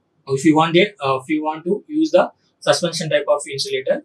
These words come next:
uh, for a thirty-three K V, uh, transmission line system, then you have to use three discs, right?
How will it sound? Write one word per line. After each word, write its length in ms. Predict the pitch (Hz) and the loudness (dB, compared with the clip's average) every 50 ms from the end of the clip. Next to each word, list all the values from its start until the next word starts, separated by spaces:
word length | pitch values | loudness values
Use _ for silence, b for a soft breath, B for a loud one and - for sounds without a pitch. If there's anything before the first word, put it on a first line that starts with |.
| _ _ _ _ _ _ _ _ _ _ _ _ _ | _ _ _ _ _ _ _ _ _ _ _ _ _
uh, 180 | - 139 135 135 - | -2 -2 -2 -2 2
for 180 | - 170 202 - - | 2 2 2 2 0
a 100 | 151 139 | -2 2
thirty-three 380 | 139 135 131 160 156 156 160 147 | 2 2 2 2 2 0 0 0
K 180 | - 151 147 143 | 0 -2 -2 -2
V, 220 | 151 165 - - _ 139 | -4 -6 -6 -6 _ -6
uh, 80 | 127 127 | -4 -2
transmission 460 | 135 131 131 135 - 143 127 - 135 127 | -2 -2 -2 -2 -4 -8 -8 -8 -8 -8
line 160 | 123 123 123 | -10 -10 -10
system, 380 | - 135 - - - - - _ _ _ _ _ _ _ _ - | -8 -8 -8 -8 -8 -10 -12 _ _ _ _ _ _ _ _ 2
then 140 | 180 208 233 | 4 4 4
you 160 | 175 156 143 | 2 2 4
have 120 | 175 170 170 | 2 2 2
to 60 | 165 | 4
use 300 | 165 196 254 247 - - _ _ _ | 4 4 4 2 0 -8 _ _ _
three 280 | - 180 196 202 190 143 | 2 4 4 4 4 6
discs, 420 | 135 165 160 - - - - - - - _ _ _ _ _ _ _ _ _ _ _ _ _ _ _ _ _ _ _ _ _ _ _ _ _ _ _ _ 175 | 6 6 6 6 0 -4 -4 -6 -6 -10 _ _ _ _ _ _ _ _ _ _ _ _ _ _ _ _ _ _ _ _ _ _ _ _ _ _ _ _ -2
right? 160 | 196 262 | -2 -2